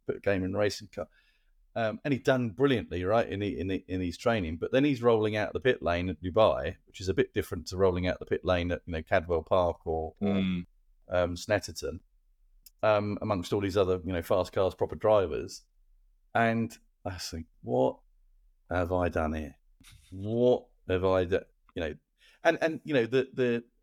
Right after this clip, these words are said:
Speaker 1: the film portrays my effort in this space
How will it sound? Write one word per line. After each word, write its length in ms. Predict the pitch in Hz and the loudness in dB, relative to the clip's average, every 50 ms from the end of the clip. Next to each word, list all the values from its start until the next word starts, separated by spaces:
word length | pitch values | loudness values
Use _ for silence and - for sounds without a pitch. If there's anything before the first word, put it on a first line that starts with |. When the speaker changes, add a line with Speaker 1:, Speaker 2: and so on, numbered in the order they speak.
| - | -10
Speaker 1:
the 100 | - 113 | -8 -8
film 520 | 95 - - - 196 185 175 165 151 131 120 | -8 -8 -4 2 2 2 4 4 2 0 0
portrays 1000 | - - 113 107 107 - - 135 123 113 113 110 107 104 104 101 95 - - _ _ _ _ _ _ _ _ _ _ _ _ _ _ - | 0 -2 -4 -4 -4 -4 0 2 2 4 2 0 -2 -6 -8 -8 -10 -12 -14 _ _ _ _ _ _ _ _ _ _ _ _ _ _ -10
my 320 | - 127 113 110 113 110 113 | -6 -2 0 0 2 2 2
effort 400 | 127 143 147 - - 101 82 - | 2 2 0 0 0 0 0 0
in 160 | 78 90 87 | -2 -4 -2
this 160 | 85 85 - | -4 -4 -6
space 560 | - - - 85 80 87 87 - - - - | -6 -2 0 0 0 0 -2 -6 -10 -12 -14